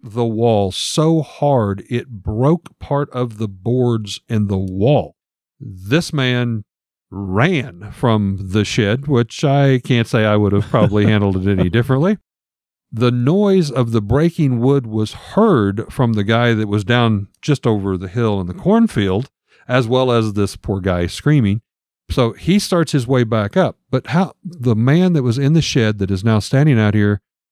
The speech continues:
Speaker 1: says he started hearing voices, women's voices,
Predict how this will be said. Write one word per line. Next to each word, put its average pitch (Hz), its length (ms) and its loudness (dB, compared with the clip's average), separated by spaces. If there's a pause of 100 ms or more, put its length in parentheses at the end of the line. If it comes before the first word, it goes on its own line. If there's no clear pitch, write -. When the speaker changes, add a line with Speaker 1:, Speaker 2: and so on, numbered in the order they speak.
(120)
Speaker 1:
says 131 580 -2 (380)
he 123 180 -4
started 147 520 -2
hearing 131 600 -4 (100)
voices, 98 840 -10 (480)
women's 117 640 -2
voices, - 720 -14